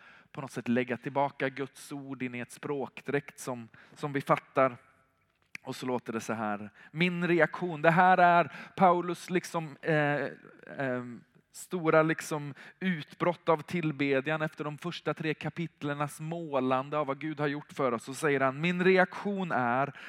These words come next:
att falla på knä inför Fadern, Fadern över alla andra fäder i himlen och på jorden. Jag ber honom att stärka er med sin ande, inte med råstyrka utan med en underbar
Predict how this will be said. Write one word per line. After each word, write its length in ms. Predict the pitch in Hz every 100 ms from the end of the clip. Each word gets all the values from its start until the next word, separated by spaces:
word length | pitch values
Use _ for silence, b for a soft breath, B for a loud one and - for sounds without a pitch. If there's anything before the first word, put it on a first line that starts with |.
| B 147
att 180 | 165 -
falla 300 | 190 170 175
på 120 | 180
knä 500 | - 175 170 165 160 B B
inför 320 | 160 147 143
Fadern, 600 | - 135 113 104 104 107
Fadern 840 | - - 170 160 139 156 165 160 160 B 151
över 280 | - 139 135 -
alla 480 | 175 175 170 175 175
andra 440 | 147 147 139 131 139
fäder 560 | - 151 143 139 143
i 60 | 135
himlen 540 | - 160 143 139 135
och 260 | 127 - -
på 120 | 135
jorden. 520 | 120 113 107 95 104 _ _ _
Jag 160 | 165 185
ber 240 | 165 151
honom 440 | 143 165 139 139
att 120 | 139 -
stärka 600 | - 190 170 - - 185
er 300 | 143 131 147
med 220 | 151 151
sin 340 | - 190 185
ande, 520 | 151 170 156 127 120 135 B B
inte 380 | 202 196 170 175
med 180 | 175 196
råstyrka 1120 | 202 196 165 - - 156 139 135 _ - 165
utan 260 | 156 - 151
med 100 | 147
en 100 | 147
underbar 840 | 175 175 156 151 151 147 151 143